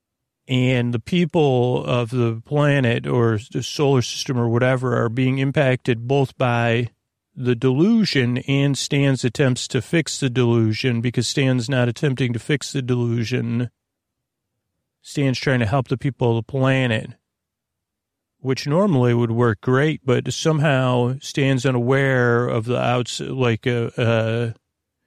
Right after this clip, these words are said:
I don't know. So then I help Stan mostly by, uh,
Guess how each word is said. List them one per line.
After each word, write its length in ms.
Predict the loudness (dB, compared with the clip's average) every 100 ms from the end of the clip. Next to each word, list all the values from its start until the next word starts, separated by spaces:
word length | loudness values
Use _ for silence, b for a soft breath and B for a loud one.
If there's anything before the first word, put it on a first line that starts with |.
| _ _ _ _ _
I 100 | -2
don't 140 | 0 2
know. 360 | 0 -2 -8 -8
So 440 | -2 0 2 0
then 400 | -2 -4 0 0
I 120 | 0
help 260 | 0 -2 -4
Stan 580 | -2 0 2 2 0 -2
mostly 460 | 0 2 2 0
by, 420 | -2 0 0 0
uh, 540 | 0 0 0 -2 -4